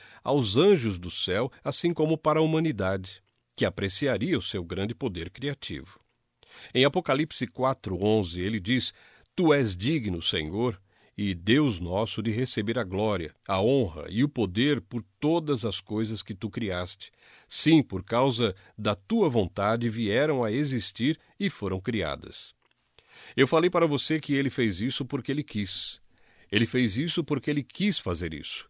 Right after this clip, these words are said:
Ele desejou fazer isso pela mesma razão pela qual, na eternidade, ele será louvado e glorificado por essa grande demonstração de poder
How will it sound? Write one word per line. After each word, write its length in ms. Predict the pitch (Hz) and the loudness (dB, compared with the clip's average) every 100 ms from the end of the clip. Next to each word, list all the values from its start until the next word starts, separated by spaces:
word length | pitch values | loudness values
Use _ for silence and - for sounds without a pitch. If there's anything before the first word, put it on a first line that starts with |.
| _ _ _ | _ _ _
Ele 200 | 104 123 | 0 0
desejou 720 | 123 156 143 156 110 92 170 | 2 2 4 4 2 2 2
fazer 340 | - 104 87 87 | 2 -2 -2 -4
isso 260 | 113 - | -2 -2
pela 220 | 104 131 113 | -2 0 0
mesma 500 | 95 151 185 151 156 | 2 4 4 2 -2
razão 400 | 131 95 95 123 | -2 -2 0 -2
pela 240 | 135 120 | -2 -4
qual, 360 | - 95 95 95 | -2 -2 -2 0
na 180 | 131 | 2
eternidade, 800 | 165 151 156 156 160 107 98 110 - - - | 0 0 0 2 0 0 0 -2 -12 -10 -2
ele 160 | 110 | 0
será 280 | 117 110 98 | 0 0 0
louvado 600 | 95 143 104 95 101 113 - - | 2 2 2 0 -2 -4 -10 -6
e 80 | 98 | -4
glorificado 840 | 98 135 185 160 156 - 92 95 | 2 4 4 0 -6 -4 -4 -4
por 160 | 98 110 | -4 -4
essa 200 | 110 117 | -2 -4
grande 640 | 90 87 117 170 190 170 | -6 -2 2 6 6 4
demonstração 800 | 143 123 127 - 113 98 - 139 | 2 0 0 -2 -4 -4 -2 0
de 120 | 135 | 0
poder 360 | 117 117 107 156 | -2 -2 0 -2